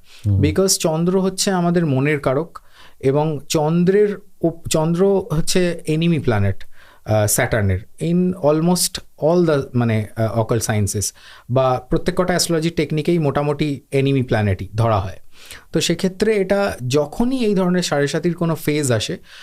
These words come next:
Speaker 2: প্রথমেই যেটা হয় সেটা হচ্ছে sudden depressions
Speaker 1: আচ্ছা।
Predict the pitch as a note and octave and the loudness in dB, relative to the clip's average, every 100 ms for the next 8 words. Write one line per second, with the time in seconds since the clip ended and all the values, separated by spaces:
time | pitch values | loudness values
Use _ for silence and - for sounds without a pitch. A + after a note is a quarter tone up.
0 | - - E3+ F3 G3+ A#3 A#3 F#3+ F#3 F3+ | -14 -2 0 2 2 2 2 2 2 2
1 | F3 E3+ E3 E3+ F3+ F3 E3+ - - - | 2 0 -2 -2 -2 -2 -4 -12 -14 -4
2 | D#3+ D3+ D#3 C#3 C3 C3+ B2 B2+ A#2+ - | -2 0 0 -2 -2 0 0 0 -2 -4
3 | - - - F#2 - | -6 -14 -10 -8 -8